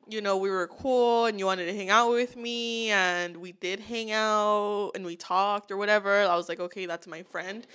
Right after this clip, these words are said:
But when I was younger, I was going out so much, so a lot of the people that I did hang out with were, like, going out friends, one, and two, like, <sighs> yeah, like, they weren't,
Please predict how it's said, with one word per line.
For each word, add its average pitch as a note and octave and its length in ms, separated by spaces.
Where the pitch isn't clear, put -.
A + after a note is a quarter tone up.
But B3 220
when B3 140
I A#3+ 60
was B3 180
younger, C#4+ 340
I A#3 60
was A3+ 140
going C#4 260
out G3 240
so C4 100
much, B3 180
so A#3 160
a G#3+ 40
lot F#3+ 200
of G#3 100
the A3+ 80
people A3 640
that F#3+ 180
I F3+ 220
did F#3 180
hang A3+ 180
out A3+ 200
with A#3 320
were, F#3+ 180
like, E3+ 300
going G3 320
out F3+ 240
friends, A#3 540
one, G3+ 440
and G#3+ 160
two, B3+ 300
like, G#3 400
<sighs> - 60
yeah, G#3+ 360
like, G3+ 340
they A3+ 100
weren't, C4+ 260